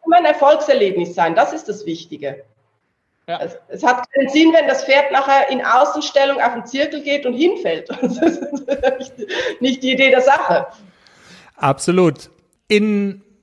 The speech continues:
Speaker 2: Dressurprüfungen, im Wettkampfsport, im Turniersport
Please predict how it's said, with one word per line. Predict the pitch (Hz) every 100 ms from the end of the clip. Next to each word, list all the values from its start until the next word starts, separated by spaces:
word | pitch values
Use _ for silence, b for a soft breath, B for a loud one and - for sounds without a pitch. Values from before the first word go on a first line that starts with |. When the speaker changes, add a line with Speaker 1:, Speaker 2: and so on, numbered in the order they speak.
| _ _ _ -
Speaker 2:
Dressurprüfungen, | - 160 151 254 254 - 220 - 196 165 143
im | 143 156 160 151 139 139 135
Wettkampfsport, | 147 160 - 214 214 - - 165 143 135
im | 170 151
Turniersport | 170 170 226 254 - 151 123 117 -